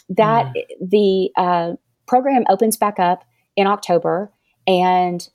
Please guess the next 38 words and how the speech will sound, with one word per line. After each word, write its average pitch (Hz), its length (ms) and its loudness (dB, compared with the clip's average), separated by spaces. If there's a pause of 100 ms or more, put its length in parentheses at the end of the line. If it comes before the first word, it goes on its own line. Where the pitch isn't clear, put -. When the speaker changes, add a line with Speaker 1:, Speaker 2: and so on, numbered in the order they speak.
(120)
Speaker 1:
with 185 260 4
our 180 100 2
first 208 260 -2
live 208 180 2
masterclasses, 208 920 0 (320)
so - 140 -2
they 196 140 4
can 214 140 -2
go 202 100 4
to 190 80 4
tracybeavers 202 720 -2
dot 180 180 0
com 185 220 -6
forward 185 280 0
slash 175 300 -8
masterclass. 220 800 -4 (320)
And 214 120 0
in 262 140 6
that 320 200 4
masterclass, 277 800 -2
I'm 226 100 0
gonna 294 160 4
teach 254 260 -6
them 208 200 -2
four 220 360 0
strategies - 880 -8 (720)
that 180 100 0
they 202 140 4
can 247 180 4
use 196 240 2
that 180 240 0
very 202 260 0
day 175 460 -4 (200)
to 190 100 0
grow 185 180 4
their 196 180 0
email 196 280 -4
list. 226 420 -4